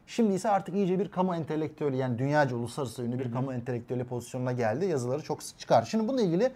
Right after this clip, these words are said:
Speaker 1: yeni bir, e, kitabı çıktı. Teknofeodalizm diye.
Speaker 2: Evet.
Speaker 1: Şimdi iddiası kısaca şu.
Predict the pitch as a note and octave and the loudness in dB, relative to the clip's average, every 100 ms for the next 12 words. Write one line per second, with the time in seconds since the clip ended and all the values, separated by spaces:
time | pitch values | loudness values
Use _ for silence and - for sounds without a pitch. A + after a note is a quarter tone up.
0 | - - - D3+ F#3 A#3 A3 A#3+ - - | -6 -20 -8 6 8 8 6 2 -4 -20
1 | - - D3+ D3+ D3 D3 D3 D3 C#3+ C#3+ | -20 -6 2 4 6 6 4 4 2 0
2 | - - - - - G#3 G3+ F3+ C3+ F3+ | -6 -16 -20 -8 0 2 2 -2 -2 -2
3 | G3+ G3 G#3+ - - E3 D#3 F3+ E3+ C#3+ | -2 -2 -2 -4 -6 -2 2 2 2 0
4 | B2 B2+ F#3+ C3+ A2 - - - - - | 0 0 0 0 -2 -6 -20 -20 -18 -4
5 | G3+ A#3 A#3+ C4+ A#3 - B3 A#3+ - A#3 | -2 2 6 8 6 2 -4 -4 0 2
6 | G#3+ A#3 G3+ A2+ | 2 2 2 2